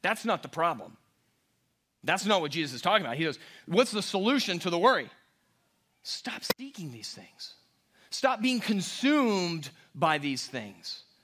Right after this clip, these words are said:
Stop having your minds captivated by these things. You find freedom by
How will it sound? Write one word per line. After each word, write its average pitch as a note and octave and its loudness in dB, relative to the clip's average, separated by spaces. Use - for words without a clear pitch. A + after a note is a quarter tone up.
Stop C4 4
having B3 0
your G#3+ 4
minds G#3+ 4
captivated F3 0
by C#3+ 0
these C3 -6
things. B2 -6
You G3+ 4
find A#3+ 0
freedom C4+ 2
by G3 4